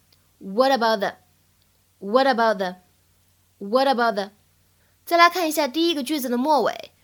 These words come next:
crab cakes。这两个单词呢，出现在一起，有一个完全失去爆破的现象。我们呢，可以读成是crab cakes，crab cakes，只做口型，这个声音呢，没有完全发出来。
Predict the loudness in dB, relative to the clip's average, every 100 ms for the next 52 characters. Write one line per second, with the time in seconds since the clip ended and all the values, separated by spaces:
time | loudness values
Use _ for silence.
0 | _ _ -4 2 4 2 -6 _ _ _
1 | _ -6 -4 -4 -6 -12 -12 -20 -18 0
2 | 4 4 2 -4 -4 -4 -4 -4 -2 -2
3 | 0 0 -2 -4 -6 -6 -4 -4 -4 -4
4 | -4 -2 -2 -2 -6 -4 -4 -4 -6 -4
5 | 0 0 -2 -4 -4 -4 -4 -6 -6 -10
6 | -20 -20 -20 -20 -10 -4 -2 -2 -4 -4
7 | -4 -4 -6 -6 -6 -6 -4 -6 -8 _
8 | _ -2 -2 -2 -10 -10 -8 -12 -14 _
9 | _ _ _ _ _ -6 -2 -2 -2 -8
10 | -8 -8 -14 -14 _ -20 -20 _ -6 0
11 | 0 2 -2 -2 -4 -6 -4 -4 -4 -4
12 | -4 -6 -4 -4 -4 -4 -6 -4 -4 -6
13 | -6 -6 -4 -6